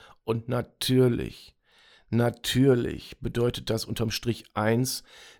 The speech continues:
derjenige leidet an einem extremen Trauma, an einem extremen Trauma. Ja, ähm, das will ich hier mal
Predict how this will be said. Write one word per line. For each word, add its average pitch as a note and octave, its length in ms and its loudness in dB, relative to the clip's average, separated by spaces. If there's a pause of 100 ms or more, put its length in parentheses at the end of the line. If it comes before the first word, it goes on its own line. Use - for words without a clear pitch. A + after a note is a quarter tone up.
derjenige A2+ 600 2
leidet A2+ 580 2
an G#2 160 -2
einem A2 260 -2
extremen A#2+ 840 -2
Trauma, G#2 640 -4 (160)
an A2+ 100 -6
einem A#2 320 -2
extremen - 720 0
Trauma. B1+ 560 -12 (960)
Ja, A2 320 -6 (640)
ähm, A2 440 -4 (260)
das - 400 -8
will A#2+ 180 -2
ich B2 100 -2
hier A#2 260 0
mal A#2 260 0